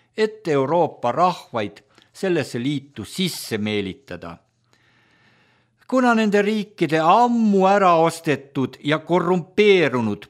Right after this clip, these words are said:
poliitilis-majanduslik eliit teab, et Euroliidust peab paratamatult saama ühtne föderatiivne riik.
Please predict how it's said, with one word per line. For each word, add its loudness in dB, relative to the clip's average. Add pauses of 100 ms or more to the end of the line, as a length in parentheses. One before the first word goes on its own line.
poliitilis-majanduslik -4
eliit -4 (420)
teab, 2 (220)
et -14
Euroliidust 0 (140)
peab -8
paratamatult -2
saama -2 (460)
ühtne -4
föderatiivne -6
riik. -8